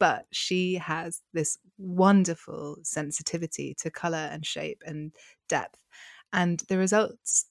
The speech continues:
are incredibly beautiful, richly coloured, abstract scenes of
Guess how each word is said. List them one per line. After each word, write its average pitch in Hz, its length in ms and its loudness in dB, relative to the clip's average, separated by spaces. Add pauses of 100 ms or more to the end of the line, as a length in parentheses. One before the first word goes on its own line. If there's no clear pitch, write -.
(320)
are 180 300 2
incredibly 190 480 -2
beautiful, 165 680 -6
richly 185 440 -2
coloured, 160 420 -2
abstract - 500 -4
scenes 160 500 -4
of 165 200 -6